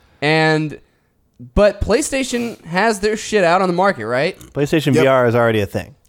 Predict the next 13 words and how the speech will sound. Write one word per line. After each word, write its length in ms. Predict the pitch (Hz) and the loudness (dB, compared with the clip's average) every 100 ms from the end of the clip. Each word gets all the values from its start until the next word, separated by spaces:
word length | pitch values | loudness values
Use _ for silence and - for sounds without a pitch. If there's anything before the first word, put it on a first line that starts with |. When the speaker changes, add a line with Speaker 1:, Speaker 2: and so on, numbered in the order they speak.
| - | -2
Speaker 1:
And, 180 | 165 | 0
but 140 | 156 180 | 2 2
it, 320 | 175 156 131 | 0 -4 -6
but 140 | 156 | -4
that 180 | 165 190 165 | 0 0 2
also 480 | 208 - 143 101 | 0 0 -2 -4
is 140 | 107 117 | -6 -4
not 380 | 131 117 107 120 | -2 -2 -4 -6
necessarily 640 | 135 127 - 135 131 127 | -8 -6 -4 -2 -2 -6
playing 460 | - 135 135 127 | -6 -4 -4 -6
toward 480 | - 123 127 117 107 | -6 -2 -2 -2 -8
gaming 440 | 123 131 139 139 127 | -6 -4 -4 -6 -8
capable, 960 | 139 135 127 120 117 113 113 110 107 | -4 -6 -6 -10 -8 -6 -6 -8 -10